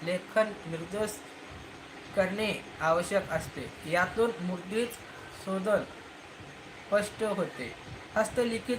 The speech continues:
मजकुरापेक्षा म्हणजे आपण हाताने लिखण्या-, आपण हाताने मजकूर लिहिण्यापेक्षा छपाईतील या मजकूर लिहिणे हे अतिशय गरज आहे. म्हणजे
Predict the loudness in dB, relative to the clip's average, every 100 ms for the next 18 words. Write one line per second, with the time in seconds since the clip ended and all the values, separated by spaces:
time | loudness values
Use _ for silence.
0 | 0 0 0 4 6 6 4 -2 -4 -4
1 | -4 -6 -4 2 4 4 4 0 2 2
2 | 4 4 4 2 0 -2 -2 2 2 2
3 | -8 -10 -4 -2 0 0 4 4 6 2
4 | 2 -12 -16 -6 0 0 2 0 2 2
5 | 4 2 2 -2 -2 2 2 2 -12 -16
6 | -16 -16 -14 -14 0 2 6 6 6 4
7 | 2 4 2 0 -10 -10 -12 -12 -12 -10
8 | -2 4 6 6 6 6 4 0 0 4
9 | 4 4 -2 -2 -2 2 6 6 4 -4
10 | -2 -2 -4 -6 -12 -10 2 6 6 6
11 | 6 4 2 -4 -4 -2 0 0